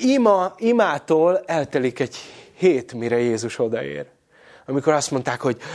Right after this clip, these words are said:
"Szóljatok Jézusnak". És eltelik egy hét. És mit látnak közben? Lázár egyre rosszabbul van. Nem, hogy valami jobb lenne, nem, hogy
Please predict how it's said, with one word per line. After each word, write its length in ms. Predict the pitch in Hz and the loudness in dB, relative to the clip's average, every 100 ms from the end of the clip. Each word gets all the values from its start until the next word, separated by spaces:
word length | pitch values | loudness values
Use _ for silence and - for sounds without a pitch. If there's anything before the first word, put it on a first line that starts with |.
| 180 185 180 143 | -4 -4 -4 -4
"Szóljatok 600 | - 160 151 127 127 - | 0 2 4 2 -4 -2
Jézusnak". 880 | 120 107 117 104 117 113 120 - - _ _ _ | 0 0 -4 -6 -6 -6 -8 -18 -20 _ _ _
És 120 | 117 | -16
eltelik 540 | - - 131 131 110 120 | -10 -8 -6 -6 -8 -10
egy 100 | - | -10
hét. 320 | 127 95 - | -10 -12 -12
És 160 | 139 - | -8 0
mit 240 | 165 180 | 2 2
látnak 440 | 202 196 196 208 208 | 2 2 2 -2 2
közben? 520 | 214 185 185 220 202 - - - - | 2 2 0 -2 -2 -10 -20 -20 -4
Lázár 500 | 143 165 165 143 120 | 2 2 2 0 -2
egyre 320 | - 160 151 | -4 0 0
rosszabbul 720 | 143 139 - - 131 113 117 110 | 0 0 -2 -2 -4 -6 -6 -6
van. 260 | 135 127 139 _ _ _ _ _ _ _ _ _ _ _ | -8 -10 -18 _ _ _ _ _ _ _ _ _ _ _
Nem, 260 | 175 240 | 2 2
hogy 280 | 220 165 127 | 4 2 2
valami 520 | 156 151 147 151 143 - - - | 2 2 2 -2 -4 -8 -20 -6
jobb 380 | 143 160 175 151 | 2 4 4 4
lenne, 580 | 160 139 139 139 196 | 2 2 0 -2 -2
nem, 260 | 151 165 214 | 0 0 2
hogy 220 | 175 175 | 0 -4